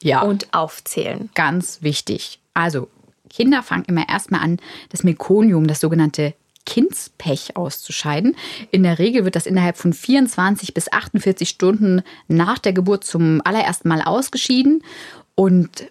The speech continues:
Speaker 1: ja, wer das jetzt vielleicht noch keine Vorstellung davon hat, ich versuche euch das mal wirklich gut zu beschreiben. Das ist ganz dick, zäh,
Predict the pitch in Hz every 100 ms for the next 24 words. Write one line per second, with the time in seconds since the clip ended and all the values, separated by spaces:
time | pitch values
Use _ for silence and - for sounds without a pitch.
0 | - 170 170 156 165 214 220 220 233 214
1 | - 247 254 - 226 - 277 370 - 302
2 | - 277 269 254 233 220 247 269 - 196
3 | 262 220 208 220 208 196 226 226 233 262
4 | 196 180 - 196 220 214 - - - 302
5 | - 185 - 339 - - _ - 214 240
6 | 330 - - _ _ 269 349 - - -
7 | - 202 214 254